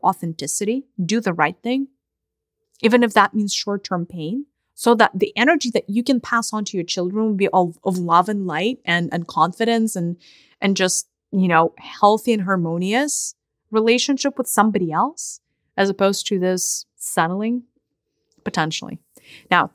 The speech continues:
we can talk about other karmic relationships and patterns till the cows come home, because truly there are many. I've just named you,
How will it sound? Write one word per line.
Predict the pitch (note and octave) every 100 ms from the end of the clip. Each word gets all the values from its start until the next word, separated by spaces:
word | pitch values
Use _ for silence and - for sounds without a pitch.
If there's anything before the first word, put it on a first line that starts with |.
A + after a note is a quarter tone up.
| _ _ _ _ _ _ _ _ _ - _ -
we | G#3+
can | B3 A3
talk | - G3 G3
about | F3+ F3+ F#3 -
other | F#3 F3+
karmic | F3 E3+ F3 E3+ F3
relationships | E3 E3 - F3 - F3 F3 -
and | E3+ -
patterns | - - - G3+ G3+
till | - F3
the | E3+
cows | - F3+ -
come | E3
home, | E3 D3+
because | E3 E3 -
truly | - F3+ E3+
there | D#3
are | D3+ - _
many. | - E3 D3 A#3+ D4 _ _ _ _
I've | F#3 F#3+
just | F#3 F#3+
named | G3+ F#3+ F#3 F3
you, | E3+ E3+ E3+